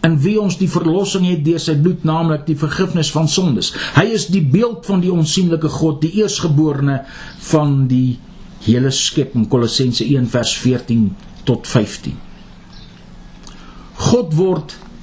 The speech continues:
'n Gees genoem omdat hy nie tot een liggaam of tot een plek beperk is nie, maar die hemel en aarde kan vul. God openbaar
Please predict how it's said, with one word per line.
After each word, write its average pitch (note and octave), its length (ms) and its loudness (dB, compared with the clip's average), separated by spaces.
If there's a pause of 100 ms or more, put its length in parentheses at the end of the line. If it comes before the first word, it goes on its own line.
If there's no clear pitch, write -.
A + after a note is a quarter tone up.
(540)
'n D#3+ 60 4
Gees G3+ 400 0
genoem C#3+ 320 2 (100)
omdat F3+ 440 2
hy D3 400 0 (480)
nie G3 320 4
tot F3 280 0
een F3 280 0
liggaam C3 400 -2
of - 260 -2
tot - 260 -2
een F#3+ 260 0
plek F#3 240 -2
beperk D3 500 -2
is C#3 180 0
nie, C#3+ 200 2 (280)
maar C#3 540 0
die C3 280 2
hemel F3+ 300 2
en D#3 200 -4
aarde D3+ 460 0
kan C#3+ 260 0
vul. - 400 -4 (680)
God - 300 2 (600)
openbaar D3+ 840 0